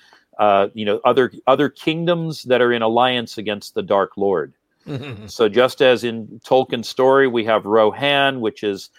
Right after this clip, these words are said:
Speaker 2: Well, I got my
Speaker 1: kind of a
Speaker 2: sword right behind me, so.
Speaker 1: Exactly.
Speaker 2: I got
Speaker 1: I
Speaker 2: Aragorn's
Speaker 1: saw it when
Speaker 2: sword
Speaker 1: we,
Speaker 2: right
Speaker 1: when
Speaker 2: there.
Speaker 1: we first
Speaker 2: Yeah.
Speaker 1: got on. So we've got Rohan, which is in affiliation with Gondor, but, you know, north of Rohan, we, a little bit, we've got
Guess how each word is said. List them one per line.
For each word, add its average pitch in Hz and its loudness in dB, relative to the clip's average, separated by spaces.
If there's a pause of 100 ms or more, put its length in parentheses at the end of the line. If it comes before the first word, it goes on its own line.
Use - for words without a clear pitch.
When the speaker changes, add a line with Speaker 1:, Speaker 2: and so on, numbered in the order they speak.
Speaker 2:
Well, 110 -10
I 110 -8
got 117 -6
my 117 -6
Speaker 1:
kind 120 -4
of - -8
a - -
Speaker 2:
sword 113 -2
right 104 -10
behind 101 -12
me, 87 -16
so. - -18
Speaker 1:
Exactly. 101 0 (300)
Speaker 2:
I 101 -16
got 104 -16 (140)
Speaker 1:
I 101 -4
Speaker 2:
Aragorn's 95 -6
Speaker 1:
saw 127 4
it 120 0
when 113 -2
Speaker 2:
sword 107 -4
Speaker 1:
we, 104 -2
Speaker 2:
right 98 -6
Speaker 1:
when 107 -10
Speaker 2:
there. 98 -10
Speaker 1:
we 101 -8
first - -4
Speaker 2:
Yeah. 110 0
Speaker 1:
got 107 2
on. 98 -2
So 113 -2
we've 113 2
got 113 4
Rohan, 139 4
which 127 -2
is 110 -4
in 113 -4
affiliation 113 0
with 95 -8
Gondor, 131 4 (380)
but, 123 0
you 131 -6
know, 117 -2
north 127 2
of 110 -4
Rohan, 139 0
we, 120 -2
a 113 -6
little 120 -2
bit, 135 0
we've 113 -6
got 110 2